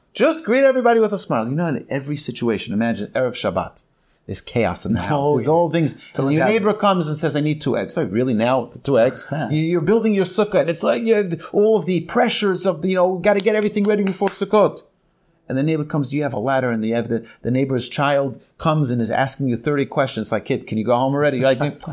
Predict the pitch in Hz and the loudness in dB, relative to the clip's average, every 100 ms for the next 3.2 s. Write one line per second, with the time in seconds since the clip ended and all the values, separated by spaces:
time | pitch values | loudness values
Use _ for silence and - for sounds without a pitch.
0 | - _ _ _ 120 107 - 131 143 151 | -16 _ _ _ -4 -4 -2 0 2 2
1 | 147 135 135 139 127 - 120 - 104 107 | 0 -2 -2 -2 -4 -6 -4 -2 0 -2
2 | 107 - 98 95 101 101 - 101 98 90 | -4 -4 -2 -2 -4 -4 -6 -4 -4 -4
3 | 87 - | -8 -14